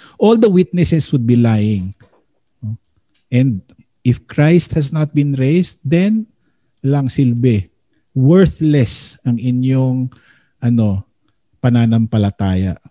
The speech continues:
Mas mahal pa yung nineteen seventy-two na piso na merong gold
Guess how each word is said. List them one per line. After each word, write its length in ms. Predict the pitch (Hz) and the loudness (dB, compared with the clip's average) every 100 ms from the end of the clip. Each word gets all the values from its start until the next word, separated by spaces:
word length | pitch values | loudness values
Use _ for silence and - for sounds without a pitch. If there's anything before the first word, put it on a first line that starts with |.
| - | -4
Mas 180 | 131 - | -4 0
mahal 320 | 151 160 165 | 2 2 2
pa 160 | 165 | 2
yung 160 | 151 147 | 2 2
nineteen 380 | 135 135 131 135 | 2 2 0 0
seventy-two 640 | - 123 127 123 123 131 | 0 0 0 0 -2 -2
na 140 | 120 120 | -2 -2
piso 500 | 120 110 - 110 92 _ _ _ _ _ _ _ _ | 0 0 0 -4 -6 _ _ _ _ _ _ _ _
na 180 | 120 110 | -6 -4
merong 400 | 107 113 113 110 | -2 0 0 -2
gold 540 | 107 107 98 85 87 | 0 0 0 -2 -10